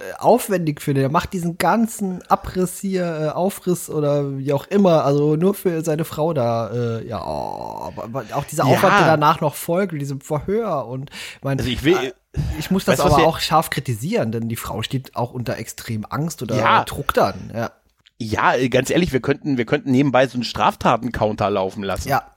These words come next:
Speaker 1: richtig, ja.
Speaker 2: Also, äh, äh, ge-, also, was, klar, wir wollen jetzt mal nicht kleinlich sein. Das ist halt ein Film, der uns eine Story erzählt. Aber natürlich ist das, was er macht, er ist es komplett von, deshalb auch der Titel.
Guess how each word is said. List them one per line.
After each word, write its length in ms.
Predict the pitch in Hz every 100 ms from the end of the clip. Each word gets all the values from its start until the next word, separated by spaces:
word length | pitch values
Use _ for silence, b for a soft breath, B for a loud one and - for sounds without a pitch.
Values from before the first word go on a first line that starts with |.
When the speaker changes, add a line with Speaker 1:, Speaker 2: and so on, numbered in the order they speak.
| -
Speaker 1:
richtig, 400 | 147 - 113 -
ja. 140 | - 123
Speaker 2:
Also, 320 | 113 117 147 127
äh, 320 | 135 117 135
äh, 40 |
ge-, 520 | 127 139 147 151 151 -
also, 260 | 139 123 131 B B B
was, 180 | 123 - B -
klar, 280 | - 120 104 b -
wir 140 | 135
wollen 160 | 151 202
jetzt 160 | 190
mal 100 | 160
nicht 180 | 147 147
kleinlich 380 | - 131 156 110
sein. 140 | 104
Das 80 | 107
ist 180 | 147 160
halt 180 | 180 151
ein 120 | 127
Film, 420 | - 139 190 208
der 120 | 170
uns 200 | 160 170
eine 80 | 147
Story 320 | 123 127 139
erzählt. 460 | 123 101 - 110 107
Aber 320 | 117 131 123 B B B -
natürlich 540 | 131 - 208 190 -
ist 160 | 165 160
das, 100 | 151
was 160 | 151
er 140 | 139 165
macht, 260 | 180 -
er 120 | -
ist 100 | 160
es 240 | 156 139 127
komplett 400 | 156 127 156 196
von, 180 | 180 139
deshalb 260 | 127 165
auch 120 | 143
der 160 | 143 147
Titel. 340 | - 208 104